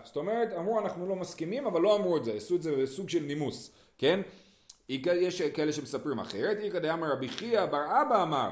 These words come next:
והדרינו רבי עמי ורבי אסי לאפיו. יש כאלה שאומרים שהאומר לא היה רבי אבאו, אלא רבי חייא בר אבא. אמר רב פאפא, רב פאפא היה חושב על הסיפורי חסידים האלה, והיה סיפורי צדיקים, והוא היה כאילו מפלפל בהם. הוא אומר,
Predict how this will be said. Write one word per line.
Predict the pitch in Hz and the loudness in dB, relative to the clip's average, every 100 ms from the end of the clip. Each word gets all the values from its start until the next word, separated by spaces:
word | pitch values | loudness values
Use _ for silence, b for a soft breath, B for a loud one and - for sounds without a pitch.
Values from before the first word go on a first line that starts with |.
| B B 117 | B B -2
והדרינו | 135 131 143 139 | 0 0 -2 0
רבי | 131 135 | 0 0
עמי | 135 131 | 0 0
ורבי | 127 127 120 | 0 0 0
אסי | 120 | 0
לאפיו. | 113 104 101 87 | 0 0 -2 -4
יש | 104 147 | -4 -4
כאלה | 175 180 | 0 0
שאומרים | 175 233 175 | 0 -2 -4
שהאומר | 151 151 139 147 123 139 139 202 247 226 220 | -4 -4 -6 -6 -4 0 0 0 0 -2 0
לא | 160 | 0
היה | 165 156 135 | 2 2 0
רבי | 127 117 | 0 -2
אבאו, | 104 139 254 220 | 0 0 0 0
אלא | 196 175 | -2 -2
רבי | 151 | -2
חייא | 147 135 | -4 -2
בר | 120 92 | -2 -4
אבא. | 71 - b b - 107 | -8 -18 b b -8 -4
אמר | 131 165 | 0 -2
רב | 165 | 0
פאפא, | 226 247 208 | 0 2 4
רב | 185 143 123 | 4 2 4
פאפא | 208 - 175 185 185 - 107 | 2 4 2 0 -2 -16 -8
היה | 120 185 180 | -2 2 2
חושב | - 143 220 | 0 4 4
על | 175 | 4
הסיפורי | 135 139 143 180 | 2 -2 -2 -2
חסידים | 165 - 202 170 139 | -2 -2 0 0 0
האלה, | 120 123 160 165 B - | 0 0 0 -2 B -4
והיה | 117 156 165 165 | 2 4 4 2
סיפורי | 160 170 | 0 -2
צדיקים, | 165 151 151 220 202 | 0 -2 -2 0 0
והוא | 151 | 2
היה | 160 170 165 | 4 4 4
כאילו | 170 160 160 160 | 2 2 0 -4
מפלפל | 151 - 175 170 208 | -8 -2 -2 6 6
בהם. | 170 127 | 6 2
הוא | 110 | 0
אומר, | 190 | -4